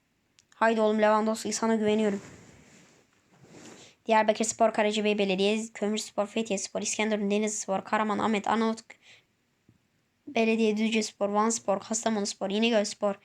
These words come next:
İdman Yurdu, Buca Spor, bin dokuz yüz yirmi sekiz ve Afşat Afyon Spor. Beni kupadan eleyen takım. İlk maçı üç iki almıştım, sonra da iki sıfır yenildim.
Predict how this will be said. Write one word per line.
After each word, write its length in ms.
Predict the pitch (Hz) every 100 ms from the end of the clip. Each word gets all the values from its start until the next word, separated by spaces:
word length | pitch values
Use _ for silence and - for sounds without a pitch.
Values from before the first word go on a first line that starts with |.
| - - -
İdman 1120 | 220 254 - - _ _ _ _ - 254 233
Yurdu, 440 | 220 202 202 233 254 _ _ 214
Buca 160 | 226
Spor, 300 | 220 - 214
bin 100 | 226
dokuz 180 | 220 240
yüz 80 | 214
yirmi 160 | 214
sekiz 240 | 226 226 214
ve 40 |
Afşat 300 | 202 208 196
Afyon 260 | 196 - 196
Spor. 280 | - - - _ _ _ -
Beni 120 | 190
kupadan 360 | 196 - 196 196
eleyen 280 | 196 196 202
takım. 180 | -
İlk 160 | 185 220
maçı 200 | 226 226
üç 160 | 226 226
iki 100 | 233
almıştım, 400 | 220 240 240 240
sonra 280 | 208 208
da 40 | 214
iki 180 | 208 -
sıfır 220 | - 202
yenildim. 380 | 190 185 190